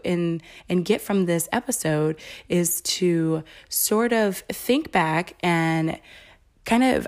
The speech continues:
identify some of those stories that you tell yourself, even if they're so small, you know, even if they're small, even if they're not necessarily life-altering stories that you tell yourself, I want you to, to, to think about it. Because if you're doing it in one little thing, you're doing it, you're doing it in everything.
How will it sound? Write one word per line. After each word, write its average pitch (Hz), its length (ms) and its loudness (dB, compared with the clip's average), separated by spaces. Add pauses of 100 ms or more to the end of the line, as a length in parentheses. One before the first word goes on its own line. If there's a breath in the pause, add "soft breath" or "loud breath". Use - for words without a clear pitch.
identify 185 580 2
some 185 240 2
of 220 160 0
those 175 400 2
stories 220 440 4
that 196 100 0
you 175 80 2
tell 185 160 0
yourself, 185 420 0
even 240 260 2
if 220 120 -2
they're 175 140 2
so 170 200 2
small, 165 500 2
you 165 140 0
know, 165 180 2
even 226 220 0
if 254 120 0
they're 208 120 2
small, 165 500 0
even 202 200 2
if 220 100 -4
they're 202 100 0
not 180 360 2 (320 loud breath)
necessarily 165 680 2
life-altering 151 1400 0
stories 180 540 2
that - 160 -4
you 151 80 0
tell 170 160 -4
yourself, 165 400 0
I - 80 -2
want 175 260 -2
you 349 60 -4
to, - 80 -8 (280)
to, 247 220 2 (120)
to - 120 -4
think 285 200 2
about 196 260 2
it. - 220 -2 (280 loud breath)
Because 190 240 0
if 202 120 0
you're 208 100 4
doing 240 320 4
it 285 100 4
in 185 180 4
one 180 200 4
little 170 220 2
thing, 262 240 4
you're 214 100 6
doing 208 380 4
it, 175 200 2 (120)
you're 170 120 0
doing 220 320 4
it 180 120 2
in 147 140 -2
everything. 170 580 0